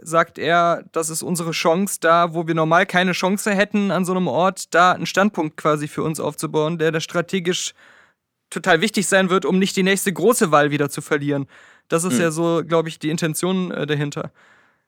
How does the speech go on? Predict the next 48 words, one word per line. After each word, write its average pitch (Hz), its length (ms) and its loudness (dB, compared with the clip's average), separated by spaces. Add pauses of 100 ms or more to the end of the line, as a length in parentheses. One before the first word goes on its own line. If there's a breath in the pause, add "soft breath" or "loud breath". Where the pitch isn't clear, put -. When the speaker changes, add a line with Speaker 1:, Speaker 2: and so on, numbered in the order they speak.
(160)
Speaker 2:
Ja, 113 160 2
und 120 180 0
was 147 140 6
ich 165 60 -8
meine 147 200 2
mit 143 180 -4
nicht 143 320 -4
so 120 160 0
originell 120 400 2
ist, 139 160 0
dass 127 140 0
es 123 40 -12
ja 120 120 2
wirklich 127 340 -4 (460)
ziemlich 147 340 -2
viele 156 300 2
gibt, - 420 2
viele 143 240 0
Filme 143 280 0
gibt 139 200 0
in 110 140 -4
verschiedene 120 440 -2
Richtungen, 127 360 -2
wo 110 80 2
es 113 100 -2
so - 80 -4
ist. 104 260 -4 (360 loud breath)
Du 107 80 2
hast 117 160 2
diesen 107 400 -2
Menschen 113 320 0
aus 101 100 -4
der 107 140 -2
Großstadt, 131 600 0 (360 soft breath)
der 113 100 2
dann 113 220 2
da 110 140 2
so 117 120 -2
plötzlich 117 480 -2
in 110 140 -4
so 101 140 -2
ein 98 260 -6
kleines 107 400 -2
Nest 110 400 -2
kommt 117 380 0
und, 104 460 -6
äh, 104 280 0 (760 soft breath)
da 110 400 4